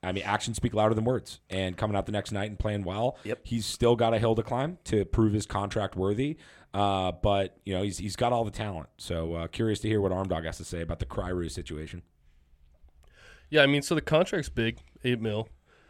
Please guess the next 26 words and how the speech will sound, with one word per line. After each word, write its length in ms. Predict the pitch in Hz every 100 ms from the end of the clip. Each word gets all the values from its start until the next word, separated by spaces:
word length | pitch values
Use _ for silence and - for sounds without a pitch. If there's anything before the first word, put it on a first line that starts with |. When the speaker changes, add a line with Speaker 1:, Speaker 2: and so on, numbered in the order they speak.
| - _ _ -
Speaker 3:
I 120 | 139
don't 320 | 156 170 175
think 140 | 190
he's 140 | 170 135
been 240 | 131 127
horrible. 400 | 107 135 120 101
He's 180 | 110 110
a 20 |
point-a-game 520 | 107 143 143 120 123 -
player 220 | 127 113
over 120 | 98
the 40 |
last 220 | 95 98 -
two 100 | 104
years, 340 | 95 104 - - -
pretty 180 | 139 117
much. 380 | 107 104 - - _ _ - -
So, 580 | - 135 113 107 98 113 - -
uh, 100 | - - _ -
I 80 | 131
don't 80 | 147
know 80 | 139
what 180 | 135 143
they 80 |
were 80 | 127
expecting, 540 | 110 - 107 - 147